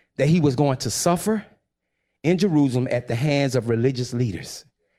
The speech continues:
This is what Jesus said to them. He said, "I'm, I'm gonna have to go through a process. I'm gonna have to suffer at the hands of religious leaders."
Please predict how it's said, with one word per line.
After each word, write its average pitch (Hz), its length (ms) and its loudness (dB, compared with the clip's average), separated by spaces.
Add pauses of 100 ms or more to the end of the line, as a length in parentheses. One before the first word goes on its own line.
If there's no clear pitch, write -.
(320)
This 554 160 0
is 320 40 0
what 302 160 4
Jesus 294 240 4
said 294 220 2
to 180 80 2
them. 151 80 4
He 269 100 4
said, 233 200 2
"I'm, 262 120 0
I'm 240 120 2
gonna 226 80 2
have 214 120 2
to 254 80 -2
go 185 120 2
through 170 160 2
a - 20 -2
process. 185 520 0 (360)
I'm 240 120 4
gonna 185 200 4
have 175 160 0
to 135 80 -4
suffer 202 420 0
at 147 160 -4
the 120 60 -6
hands 175 460 -2
of 135 180 -2
religious 156 540 0 (100)
leaders." 135 480 0